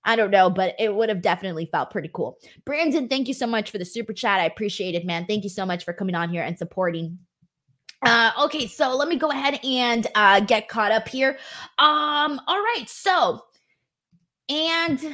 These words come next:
yeah, we got a lot of people here in the chats, by the way, who are putting over, uh, Mickie James too. And someone, Zeno Aram actually mentions Trish, Mickie one more time.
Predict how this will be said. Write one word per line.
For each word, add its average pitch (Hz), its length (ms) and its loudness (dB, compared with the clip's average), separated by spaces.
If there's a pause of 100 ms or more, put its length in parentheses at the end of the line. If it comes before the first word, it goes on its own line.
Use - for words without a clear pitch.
(420)
yeah, 370 180 4
we 339 120 0
got 381 180 6
a 277 40 2
lot 254 140 0
of 330 60 -2
people 320 260 -4
here 294 280 -4
in 277 80 -4
the - 80 -4
chats, 240 340 2
by 226 180 4
the 208 120 0
way, 220 300 4
who 208 340 2
are 190 320 0
putting 247 240 0
over, 208 460 0
uh, 180 200 2
Mickie 208 400 -4
James 202 460 -6
too. 208 360 0 (300)
And 247 180 -2
someone, 320 300 0
Zeno 285 160 -6
Aram 208 280 0
actually 208 280 -2
mentions 214 400 -4
Trish, 214 320 -4
Mickie 208 300 -4
one 202 240 -2
more 180 160 -2
time. 190 460 -4